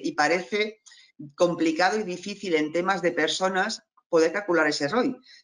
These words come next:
pero el retorno de la inversión se puede calcular en todo. Todo, al final, lo podemos monitorizar y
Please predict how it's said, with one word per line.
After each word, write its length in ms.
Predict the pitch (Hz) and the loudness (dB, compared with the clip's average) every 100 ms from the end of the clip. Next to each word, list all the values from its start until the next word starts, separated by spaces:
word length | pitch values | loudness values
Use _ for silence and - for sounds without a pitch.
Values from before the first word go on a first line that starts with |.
| _ - | _ 0
pero 500 | 156 151 143 143 143 | 2 4 6 6 4
el 160 | 143 | 4
retorno 400 | 143 147 165 185 | 2 0 0 0
de 80 | 196 | 0
la 80 | 180 | 0
inversión 380 | 180 160 175 180 | 2 2 0 -2
se 100 | 175 | 2
puede 180 | 170 175 | 4 4
calcular 600 | 165 156 156 175 180 262 - - | 0 0 2 2 0 -6 -10 -6
en 320 | 131 143 147 | -2 0 0
todo. 380 | 143 143 123 - _ _ _ - | 2 2 0 -2 _ _ _ 0
Todo, 600 | 190 180 135 - - - | 2 4 2 0 -10 -6
al 220 | 139 143 | -4 -2
final, 400 | 160 156 175 190 | -2 0 2 0
lo 160 | 151 156 | 0 0
podemos 420 | 147 160 165 165 - _ _ - - | 0 0 0 -4 -12 _ _ -18 -8
monitorizar 840 | 160 156 151 143 139 135 170 - - _ _ _ _ | 0 2 2 0 -2 0 0 -2 -4 _ _ _ _
y 340 | 185 202 - | -6 -6 -8